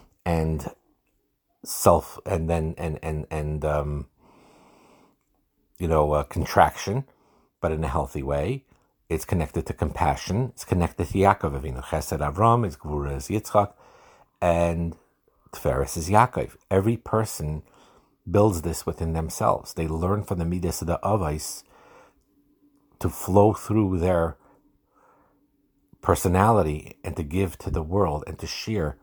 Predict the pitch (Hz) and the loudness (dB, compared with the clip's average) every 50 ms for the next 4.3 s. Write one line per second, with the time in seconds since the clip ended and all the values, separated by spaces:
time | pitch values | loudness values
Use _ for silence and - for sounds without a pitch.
0 | _ _ - 78 73 _ _ - 90 80 76 76 78 80 80 80 80 - - 78 | _ _ -12 -12 -12 _ _ -6 -6 -4 0 0 0 0 0 -4 -6 -6 -6 -4
1 | 76 78 - - - 95 98 - - - - 73 76 76 73 76 76 69 - _ | -4 -4 -6 -2 -2 0 0 0 -4 -8 -8 -4 -4 -2 -2 -4 -6 -8 -10 _
2 | _ _ _ _ _ _ - - 82 85 - - - - - 165 170 170 165 175 | _ _ _ _ _ _ -4 0 0 0 0 -2 -6 -8 -4 -2 -2 0 0 -2
3 | 92 95 _ _ _ - _ _ _ - - - - - 87 80 78 87 87 110 | -4 -6 _ _ _ -20 _ _ _ -14 -14 -10 0 2 2 2 2 2 4 6
4 | 117 113 92 - _ | 6 6 6 4 _